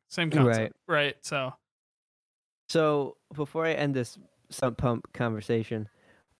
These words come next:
Speaker 2: um, now this thing, it, it works because, again, the water builds up and it sends it out
Speaker 1: Yeah.
Speaker 2: to your driveway, for, like, the simplest terms. Say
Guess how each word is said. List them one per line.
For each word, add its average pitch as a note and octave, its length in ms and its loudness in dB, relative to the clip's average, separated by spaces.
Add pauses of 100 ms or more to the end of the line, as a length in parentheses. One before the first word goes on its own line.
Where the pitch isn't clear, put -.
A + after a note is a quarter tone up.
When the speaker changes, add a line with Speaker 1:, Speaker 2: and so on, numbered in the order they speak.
(120)
Speaker 2:
um, G#2+ 360 0 (600)
now C#3 180 4
this D#3+ 220 -6
thing, A2 440 -4
it, - 260 -6
it G#2 320 -12 (120)
works C#3 520 -6 (400)
because, A2 500 -6
again, G#2+ 420 -4
the A#2 80 -2
water A2+ 340 2
builds A2 320 -2
up D3 360 0
and A#2+ 120 -6
it - 140 -12
sends A2+ 280 -6
it A2 100 -8
out G#2+ 240 -8 (440)
Speaker 1:
Yeah. C#3 260 -6
Speaker 2:
to - 120 -6
your G#2+ 260 0
driveway, G#2+ 560 -6 (260)
for, A#2+ 180 0 (100)
like, A2 200 -2
the A#2 120 -4
simplest A2+ 420 -2
terms. A2 340 -4 (720)
Say A#2 520 0